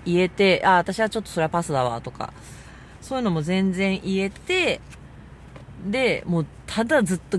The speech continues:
ゲラゲラ、ゲラゲラ笑ってる。で、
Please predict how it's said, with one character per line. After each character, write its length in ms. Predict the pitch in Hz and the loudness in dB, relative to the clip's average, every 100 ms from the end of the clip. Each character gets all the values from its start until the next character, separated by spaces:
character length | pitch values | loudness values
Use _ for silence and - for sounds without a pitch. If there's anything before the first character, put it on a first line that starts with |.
| 147 | -2
ゲ 160 | 160 190 | 0 0
ラ 120 | 185 | 0
ゲ 180 | 175 175 | -4 -4
ラ、 120 | 160 | -6
ゲ 220 | 131 180 | 0 2
ラ 160 | 208 202 | 4 4
ゲ 120 | 185 | 4
ラ 120 | 160 | 4
笑 220 | 151 151 | 4 4
っ 40 | 151 | 0
て 260 | - 160 | -2 0
る。 220 | 151 147 - - - - - - - | 2 0 -2 -18 -18 -18 -18 -12 0
で、 240 | 214 | 0